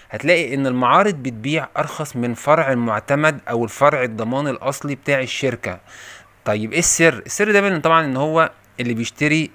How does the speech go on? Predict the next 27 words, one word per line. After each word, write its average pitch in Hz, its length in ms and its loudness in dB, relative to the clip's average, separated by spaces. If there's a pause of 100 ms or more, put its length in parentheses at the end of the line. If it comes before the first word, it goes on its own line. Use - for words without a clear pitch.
(240)
يعني 107 240 -6
بيشتري 143 300 -2
كميات 127 720 4
من 127 120 -4
الشاشات، 131 720 -2
عدد 120 440 -2 (760)
لا 123 180 0
محدود، 131 500 2 (500)
عكس 156 280 2
انت 196 180 -2
لما 165 120 -2
تروح 170 160 -4
تشتري 165 340 -2
شاشه 165 360 0
واحده 147 320 2
من 127 160 0
فرع 143 240 4
الشركه. 123 500 -4
فرع 160 260 0
الشركه 156 480 0
بيبيع، 123 580 0
بيبيع 113 360 -4
لك 143 200 -2
على 101 180 -4
اساس 135 200 -12
ان 117 160 -6
انت 139 300 -2